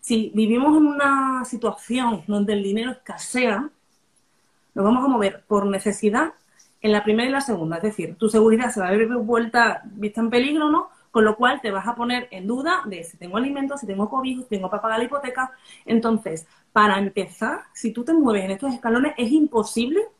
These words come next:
pasar a los escalones siguientes. Con lo cual, el bienestar, la sociabilización, el trabajo que te guste, la autorrealización, en este caso ya es indi-, o sea, ya directamente no te lo planteas porque no tienes ni para comer,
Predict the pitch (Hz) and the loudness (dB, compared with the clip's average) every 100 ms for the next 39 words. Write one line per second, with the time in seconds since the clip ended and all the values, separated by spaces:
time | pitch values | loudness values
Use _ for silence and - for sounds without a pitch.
0 | _ _ - 208 220 208 208 220 214 208 | _ _ -4 -2 2 2 0 0 0 0
1 | 202 180 165 160 151 151 _ _ _ _ | -2 -4 -6 -10 -10 -16 _ _ _ _
2 | _ _ _ _ _ _ _ 214 196 190 | _ _ _ _ _ _ _ 4 4 4
3 | 196 160 - _ - _ - 220 202 190 | 0 -2 -6 _ -20 _ 2 2 4 0
4 | 185 160 - 185 - - _ - - 180 | -2 -6 0 0 -2 -14 _ -16 -10 -8
5 | - 170 196 196 185 196 165 - 226 196 | -6 -6 2 2 2 -6 -10 0 2 2
6 | - _ _ _ - 202 202 196 190 190 | -2 _ _ _ -2 2 4 2 2 -2
7 | 185 185 185 185 185 196 262 254 226 208 | -2 -4 -2 -2 0 0 -2 -2 0 0
8 | 180 - 175 180 185 180 175 175 170 196 | -4 -4 -4 -2 -2 -2 -2 -6 -6 -6
9 | - 220 302 403 _ _ _ _ - 170 | 2 2 2 -2 _ _ _ _ -12 -10
10 | 170 220 202 208 214 262 254 311 - 220 | -6 -4 -2 0 0 0 -2 -4 0 0
11 | 196 _ _ - 220 190 226 277 262 240 | 0 _ _ -2 0 4 2 2 0 2
12 | 254 285 285 294 202 214 339 214 202 202 | 2 2 4 2 4 2 2 0 -2 -4
13 | 262 277 269 208 185 240 - | -2 0 0 -2 -2 -4 -4